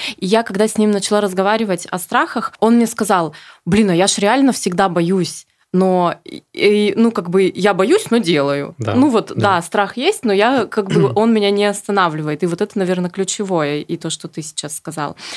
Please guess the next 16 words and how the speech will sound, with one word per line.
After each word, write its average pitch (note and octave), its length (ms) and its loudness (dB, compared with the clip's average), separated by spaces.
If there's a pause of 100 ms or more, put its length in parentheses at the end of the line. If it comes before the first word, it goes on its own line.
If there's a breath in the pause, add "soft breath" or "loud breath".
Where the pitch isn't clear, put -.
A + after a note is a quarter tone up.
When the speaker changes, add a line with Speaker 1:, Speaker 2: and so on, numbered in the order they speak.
(320 loud breath)
Speaker 1:
А G3+ 80 -2
скажи F#3+ 340 -2
еще, G#3+ 540 0 (400)
мы F3+ 320 0
там E3 180 0
от E3+ 80 -2
цифр F#3 300 -4
ушли, C#4 540 0
ну, A3+ 340 0
вернемся F3+ 560 -2
сейчас - 220 -4
к - 80 -14
ним F#3 120 4
Speaker 2:
<laughs> F3 80 0
Speaker 1:
маленько. F3 320 0
Скажи, B3 400 0